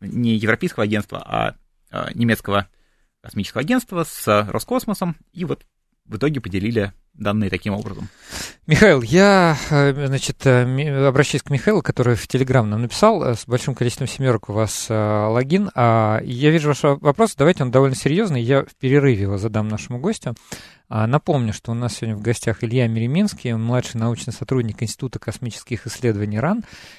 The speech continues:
Speaker 2: Я так понимаю, Институт космических исследований — это как раз тот институт, который будет заниматься обработкой,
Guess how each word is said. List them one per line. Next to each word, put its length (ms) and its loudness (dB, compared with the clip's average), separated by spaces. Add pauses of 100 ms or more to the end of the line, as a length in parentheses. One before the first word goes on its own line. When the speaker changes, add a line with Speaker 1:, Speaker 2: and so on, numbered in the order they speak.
(100)
Speaker 2:
Я 180 4
так 160 0
понимаю, 300 0
Институт 220 -6
космических 600 -2
исследований — 480 2
это 160 -2
как 160 -10
раз 180 2
тот 220 -4
институт, 420 -2
который 320 2
будет 180 -2
заниматься 440 -2
обработкой, 680 0